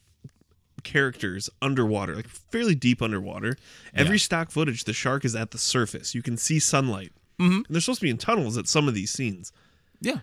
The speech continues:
Speaker 1: They don't <laughs> even do a good job
Speaker 2: Several
Speaker 1: of finding stock footage that works.
Speaker 2: There are several where the shark i-, is clearly just swimming up and hitting the camera 'cause it's, like,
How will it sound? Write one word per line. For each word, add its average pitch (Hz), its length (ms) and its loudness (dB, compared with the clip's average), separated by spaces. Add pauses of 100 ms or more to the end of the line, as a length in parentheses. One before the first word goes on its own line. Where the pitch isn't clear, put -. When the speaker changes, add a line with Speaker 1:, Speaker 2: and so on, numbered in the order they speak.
Speaker 1:
They 175 80 6
don't 233 140 6
<laughs> - 220 6
even 156 220 8
do 196 100 6
a 185 40 8
good 139 200 2
job 135 260 6
Speaker 2:
Several 240 140 6
Speaker 1:
of - 40 -8
finding 139 540 6
stock - 400 2
footage 101 320 -4
that 98 180 0
works. 110 340 -2
Speaker 2:
There 170 160 8
are 233 120 0
several 170 380 2
where 156 100 2
the 139 100 0
shark 139 380 0
i-, 85 180 -4
is 117 200 4
clearly 120 300 2
just 107 200 0
swimming 120 280 4
up 107 220 2
and 101 380 0 (100)
hitting 110 440 2
the 90 80 -4
camera 78 440 -2 (480)
'cause 110 180 6
it's, 95 240 0
like, 92 260 0